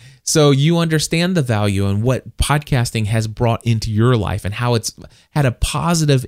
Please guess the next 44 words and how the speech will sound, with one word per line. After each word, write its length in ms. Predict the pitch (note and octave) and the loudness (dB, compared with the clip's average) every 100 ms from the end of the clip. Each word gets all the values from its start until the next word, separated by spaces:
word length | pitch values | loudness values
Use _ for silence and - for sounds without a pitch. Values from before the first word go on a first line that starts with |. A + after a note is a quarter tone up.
| - | 0
impact 500 | D#3 D#3+ A#2 G2 - | 0 2 -2 -2 -2
and 180 | B2 - - | -4 -4 -2
impact 440 | C#3 C#3+ A#2 G#2+ | 0 2 0 0
on 280 | - A#2+ A#2 | 0 2 2
your 220 | A#2 B2 | 2 2
life. 300 | B2 C3+ G#2+ - - _ | 2 0 -2 -6 -20 _
There, 300 | D#3+ F3 - | 2 2 0
there 260 | C3+ B2+ D#3 | -2 2 4
is 120 | C#3+ | 4
no 200 | C3 C#3+ | 4 2
doubt 340 | D#3 C#3 C#3+ - | 2 0 0 0
in 60 | |
my 120 | A#2+ | 0
mind 360 | A2 A#2 C#3 A2 | 2 0 0 0
that 360 | F#2 - A2 G#2+ | -4 -6 -6 0
those 280 | B2+ E3 | 2 2
of 140 | F3+ E3 | 0 -2
you 160 | E3 | 0
who 160 | C3+ B2+ | 2 4
are 120 | G#2+ | 2
hearing 420 | G#2 C#3+ D#3+ D#3+ | 2 0 2 2
my 120 | D#3+ C#3+ | 2 0
voice 320 | C#3 B2 - | 2 2 2
right 140 | A#2 | 0
now, 220 | B2+ F2+ - - _ _ | 2 2 -2 -14 _ _
you, 640 | A2 A2 A#2 D3 E3+ - F2+ _ | -8 -2 2 4 2 -2 -12 _
I 140 | B2+ D3 | -4 0
will 200 | F3 C3+ | 2 0
say 460 | - C#3 A#2 G#2+ E2+ | 0 2 2 0 0
nine 460 | G#2+ B2 D3 E3 | 0 0 0 0
out 160 | D3 B2+ | 0 0
of 80 | - | -2
ten 220 | D3 C#3 | 0 0
of 120 | A2 | 0
you 320 | G2 F#2+ F2+ - _ _ | 0 2 0 -4 _ _
will 140 | A2+ | 0
say 220 | A2+ B2+ G#2 | 0 2 0
that 160 | G2 | 0
your 300 | A2+ C3 D3+ | 0 2 2
life 400 | C3+ A#2 A2 G#2+ | 0 0 0 0
has 260 | - G2+ G2+ | -2 -2 -4
drastically 1300 | D3 - - A2 A#2+ B2+ C#3+ - D3 C3+ C#3 C3 B2+ _ _ - | -10 -8 -2 2 2 2 0 0 -4 -4 -2 -2 -2 _ _ -6
been 260 | A#2 A#2+ A2+ - - | 0 2 2 -2 0
altered 640 | A#2+ A#2+ - G2 D2 - | 2 2 2 -2 -2 -8